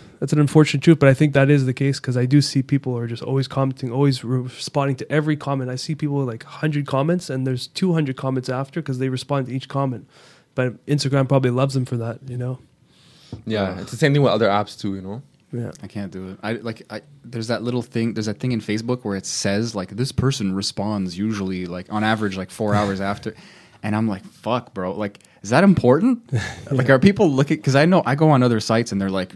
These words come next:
Speaker 3: "Responds immediately." Like, it's, it's like a badge of honor where it's like, a,
Speaker 2: Mm.
Speaker 3: a, on average responds, like, within a five minutes. And I'm like, "W-,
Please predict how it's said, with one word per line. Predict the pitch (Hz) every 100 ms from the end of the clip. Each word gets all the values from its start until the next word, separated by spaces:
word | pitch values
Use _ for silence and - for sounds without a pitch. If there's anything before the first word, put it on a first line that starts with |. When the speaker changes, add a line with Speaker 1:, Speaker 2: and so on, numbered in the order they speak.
| 104
Speaker 3:
"Responds | 117 - 151 139
immediately." | 117 123 117 78 80
Like, | 95
it's, | 107 -
it's | 110
like | 120
a | 107
badge | 92 117 143
of | 117
honor | 107 117 101 85
where | 98 95
it's | 98
like, | 131
a, | 139
Speaker 2:
Mm. | 117 98
Speaker 3:
a, |
on | 101 92 117
average | 131 135 123
responds, | 104 - 117 117
like, | 98 98
within | 104 113
a | 104
five | - - 107
minutes. | 95 101 85 -
And | 90
I'm | 87
like, | 87 85
"W-, | 82 80